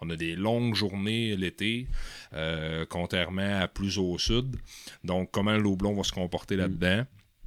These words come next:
Speaker 1: Euh, ce qu'il faut savoir, c'est que le houblon, c'est, c'est une plante qui réagit beaucoup à la photopériode plutôt qu'à la chaleur. Fait que des longues journées, nous autres, on se disait, « Ah ben, il y a des journées qui va prendre un pied quand il va faire soleil toute la journée. »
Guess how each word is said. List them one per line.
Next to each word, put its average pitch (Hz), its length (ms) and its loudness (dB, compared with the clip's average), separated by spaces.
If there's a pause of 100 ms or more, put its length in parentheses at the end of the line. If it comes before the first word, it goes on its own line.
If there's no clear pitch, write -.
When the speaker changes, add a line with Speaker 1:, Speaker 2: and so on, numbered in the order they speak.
(440)
Speaker 1:
Euh, 87 880 0
ce - 100 -2
qu'il - 80 -10
faut 101 80 0
savoir, 98 340 4
c'est - 120 0
que 98 80 0
le 95 40 6
houblon, 95 360 4
c'est, 92 200 0
c'est - 140 -2
une 85 80 -2
plante 98 240 2
qui 95 120 -4
réagit 87 280 2
beaucoup 110 300 0
à - 20 2
la 104 80 4
photopériode 101 800 2 (180)
plutôt 104 400 0
qu'à 95 140 -2
la 80 100 -4
chaleur. 80 420 0 (840)
Fait 76 100 -4
que 87 240 -2
des 87 220 0
longues 104 240 6
journées, 107 340 4
nous 110 100 0
autres, 107 180 0
on 98 120 0
se 85 140 -8
disait, « 104 420 4
Ah 92 60 0
ben, 87 200 0 (240)
il 85 80 -4
y 87 60 -2
a 85 40 -2
des 90 140 0
journées 95 380 0
qui 87 220 -8
va 85 100 -2
prendre 92 300 -2
un 87 160 -2
pied 101 420 -2
quand 82 80 -4
il 80 80 -6
va 82 120 -4
faire 85 220 -6
soleil 87 300 -2
toute 87 100 -6
la 85 60 -2
journée. » 85 420 -4